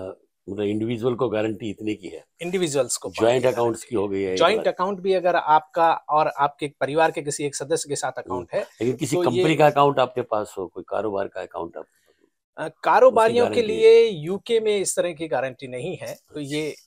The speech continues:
Speaker 2: इंडिविजुअल्स के लिए इस तरह की गारंटी।
Speaker 1: ओके, अ, State Bank of India यूके में तो काफी अपने, अ, पांव फैला चुका है,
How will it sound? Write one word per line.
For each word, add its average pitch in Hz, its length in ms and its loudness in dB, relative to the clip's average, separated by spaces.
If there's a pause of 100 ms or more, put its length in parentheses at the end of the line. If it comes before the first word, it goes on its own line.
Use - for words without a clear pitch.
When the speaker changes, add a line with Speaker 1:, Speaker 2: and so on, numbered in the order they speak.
Speaker 2:
इंडिविजुअल्स 170 540 -4
के 113 100 -14
लिए 113 180 -16
इस - 120 -10
तरह 107 120 -20
की 110 160 -20
गारंटी। 98 440 -16 (760)
Speaker 1:
ओके, 160 320 6 (220)
अ, 156 400 10 (220)
State 156 480 0
Bank 170 180 4
of 160 200 2
India 156 520 6 (120)
यूके 95 480 -2
में 151 140 0
तो 151 100 -2
काफी 117 340 4
अपने, 110 280 2
अ, 98 140 -2 (220)
पांव 85 480 -2
फैला 92 300 -2
चुका - 260 -8
है, 104 200 -4